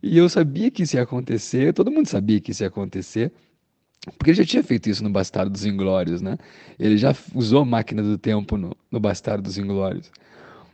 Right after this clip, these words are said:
Mas eu não sabia, a gente não sabia como, né? Assim como no Ba-, como no Bastardos, como é que isso ia acontecer nesse. Eu achei de uma delicadeza, cara, de não invadir a casa dela, porque a casa dela já tinha sido invadida, né?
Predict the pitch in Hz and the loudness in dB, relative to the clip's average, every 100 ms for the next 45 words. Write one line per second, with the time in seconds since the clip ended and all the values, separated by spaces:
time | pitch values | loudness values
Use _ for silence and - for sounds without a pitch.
0 | _ _ - - 127 135 151 156 147 160 | _ _ -14 -2 2 4 4 4 2 0
1 | - 107 120 120 127 123 135 139 151 151 | -2 0 0 0 -2 -2 2 2 2 0
2 | 139 - _ - - 92 104 92 98 92 | 0 -4 _ -20 -8 -6 -6 -4 -2 -2
3 | - - 98 95 92 92 - 117 151 143 | -2 -4 -2 0 0 -2 -2 0 0 -2
4 | - 120 - 123 - 147 131 - 160 - | -4 -6 -4 -4 -4 -4 -4 -4 -6 0
5 | - - 95 - - _ _ _ - - | 0 0 -6 -10 -18 _ _ _ -20 -20
6 | _ _ _ _ _ _ _ 185 160 185 | _ _ _ _ _ _ _ -4 -2 0
7 | 185 190 - 175 - 147 92 107 113 120 | 0 0 0 -2 -2 -4 -2 0 2 2
8 | 120 104 - 113 113 110 131 160 160 143 | 0 -4 -4 -4 -4 -2 2 2 4 2
9 | 113 98 127 139 127 123 117 110 107 110 | 0 -4 0 0 0 -2 -2 0 0 2
10 | 123 123 185 156 160 147 165 170 160 - | 0 -2 -6 -2 -2 0 -2 -2 -2 -4
11 | 180 175 135 110 107 104 101 98 107 104 | -4 -2 -2 -2 0 0 0 0 0 0
12 | 92 107 | -2 -2